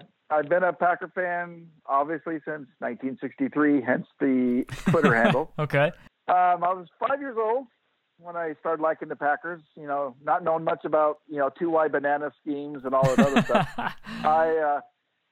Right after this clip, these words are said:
Speaker 1: I basically just liked the colors of the team.
Speaker 2: Yeah.
Speaker 1: I liked the, the green and the gold.
Speaker 2: Right.
Speaker 1: And, and so I kinda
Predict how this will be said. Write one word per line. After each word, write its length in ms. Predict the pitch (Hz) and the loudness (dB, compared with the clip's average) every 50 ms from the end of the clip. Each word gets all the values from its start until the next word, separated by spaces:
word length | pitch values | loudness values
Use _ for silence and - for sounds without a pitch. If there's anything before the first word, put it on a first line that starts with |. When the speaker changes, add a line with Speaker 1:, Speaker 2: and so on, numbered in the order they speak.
| _ - - | _ -6 -4
Speaker 1:
I 80 | 196 190 | -4 -2
basically 520 | 170 214 226 226 - 240 196 214 202 185 | 0 -2 -2 -2 -4 -8 -6 -4 -4 -2
just 200 | 165 208 196 - | -2 -4 -4 -2
liked 180 | 214 202 196 - | -2 -4 -4 -4
the 80 | 202 - | -10 -6
colors 320 | - 202 220 214 196 185 302 | -2 -2 0 0 -2 -4 -6
of 60 | 185 | -10
the 80 | 190 175 | -10 -10
team. 340 | - 226 240 208 135 104 - _ - | -10 -8 -10 -10 -10 -12 -14 _ -4
Speaker 2:
Yeah. 200 | 175 185 175 160 | 0 0 2 2
Speaker 1:
I 60 | 135 | 2
liked 260 | 135 151 156 151 - - | 2 0 0 -2 -6 -8
the, 340 | 156 151 147 143 139 131 123 | -6 -4 -4 -4 -4 -6 -4
the 120 | 139 139 123 | -4 -4 -4
green 220 | 135 147 160 170 | -4 -4 -4 -4
and 120 | 170 165 | -6 -4
the 60 | 160 147 | -4 0
gold. 360 | 151 160 175 165 123 104 - - _ _ _ _ _ _ _ _ _ _ _ _ _ - | 2 2 4 4 2 0 -4 -10 _ _ _ _ _ _ _ _ _ _ _ _ _ -2
Speaker 2:
Right. 240 | 156 143 135 131 - | 0 0 0 0 -2
Speaker 1:
And, 400 | 127 127 127 127 127 127 127 131 | -4 -4 -2 -2 -2 -2 -2 -4
and 140 | 131 127 - - | -6 -6 -4 0
so 440 | 151 151 156 160 156 156 151 143 135 - _ _ _ _ _ - | 2 2 4 4 4 4 2 0 -2 -8 _ _ _ _ _ -4
I 100 | 151 151 | -2 0
kinda 300 | - 175 180 170 165 | 0 0 0 0 -4